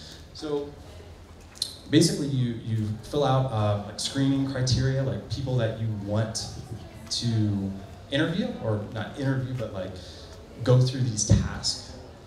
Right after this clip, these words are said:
your, the competitor task, or for your own prototypes. You can basically point people to whatever you want. Could be a website,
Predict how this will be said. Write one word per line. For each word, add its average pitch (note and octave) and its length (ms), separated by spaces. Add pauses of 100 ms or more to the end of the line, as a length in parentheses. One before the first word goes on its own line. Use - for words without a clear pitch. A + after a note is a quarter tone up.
(380)
your, A2 300
the F#2+ 300
competitor A2 420
task, B2 440
or B2+ 200
for A#2+ 140
your G2+ 120
own F#2+ 120
prototypes. - 840
You - 60
can B2+ 120
basically B2+ 380 (100)
point B2+ 260
people A2 380
to - 160
whatever C3+ 480
you A#2+ 160
want. G#2 320
Could A#2+ 120
be G#2+ 80
a G2 80
website, E3 500